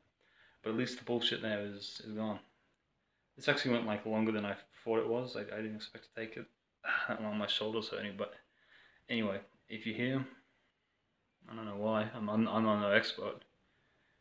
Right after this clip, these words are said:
You can only trust the lab coats. You can only trust the lab coats. So, uh, new videos coming soon.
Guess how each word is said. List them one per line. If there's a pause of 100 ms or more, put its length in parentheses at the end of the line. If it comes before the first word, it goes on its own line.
(220)
You
can
only
trust
the
lab
coats.
You
can
only
trust
the
lab
coats.
So, (1600)
uh,
new
videos
coming
soon.